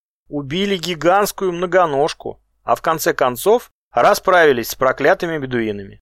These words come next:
Голову их главаря потом насадили на пику и перевозили из королевства в королевство, пока та совсем не сгнила. Если же не считать бедуинов,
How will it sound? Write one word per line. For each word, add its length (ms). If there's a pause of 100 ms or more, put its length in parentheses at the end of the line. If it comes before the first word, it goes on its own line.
Голову 540
их 80
главаря 480
потом 420
насадили 540
на 200
пику 520 (260)
и 100
перевозили 640
из 120
королевства 720
в 80
королевство, 800 (220)
пока 320
та 280
совсем 680
не 200
сгнила. 540 (500)
Если 340
же 160
не 140
считать 500
бедуинов, 840